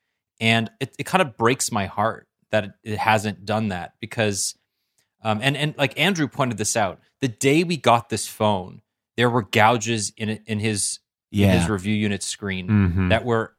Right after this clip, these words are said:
Speaker 1: completely, like, that marred the experience completely. And I was like, "Oh, I, I don't have any yet." And then within
Speaker 2: <laughs>
Speaker 1: hours, I got the same things just from lying the phone down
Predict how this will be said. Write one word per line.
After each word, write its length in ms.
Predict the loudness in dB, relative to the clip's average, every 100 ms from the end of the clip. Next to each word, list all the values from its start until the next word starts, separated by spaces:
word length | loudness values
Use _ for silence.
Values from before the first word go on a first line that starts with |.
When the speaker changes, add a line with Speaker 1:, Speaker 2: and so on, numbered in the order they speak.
| _ _
Speaker 1:
completely, 760 | -12 -12 -4 -2 0 0 0 2
like, 280 | 2 2
that 180 | 0 0
marred 520 | 0 2 4 2 0 -6
the 80 | -6
experience 640 | -6 -6 -2 -2 -2 -6
completely. 720 | -12 -16 -12 -10 -10 -12 -20 _ _ _
And 100 | 2
I 80 | 2
was 140 | 4
like, 180 | 2 2
"Oh, 180 | 2 4
I, 140 | 4 2
I 80 | 0
don't 120 | 2
have 160 | 2 2
any 120 | 0
yet." 300 | 0 0 -2
And 120 | -4 -2
then 160 | -2
within 280 | -2 -2 0
Speaker 2:
<laughs> 0 |
Speaker 1:
hours, 800 | 2 6 6 4 2 -4 -10 -12 _ _ _
I 140 | -6 -2
got 320 | 2 0 0
the 60 |
same 340 | -2 0 0 -2
things 320 | -6 -8 -4
just 180 | -4 -2
from 220 | -2 0
lying 300 | 4 6 4
the 60 | -2
phone 340 | -2 0 2
down 400 | 2 4 2 -2